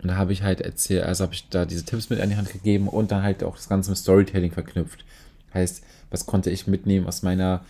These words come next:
äh, Erfahrung, weshalb ich jetzt auch diese Tipps dann geben kann.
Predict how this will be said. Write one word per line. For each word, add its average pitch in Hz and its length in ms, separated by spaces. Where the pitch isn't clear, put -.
äh, - 40
Erfahrung, 90 1000
weshalb 90 380
ich 85 80
jetzt 87 160
auch 82 60
diese 85 180
Tipps 87 240
dann 85 140
geben 107 240
kann. 101 300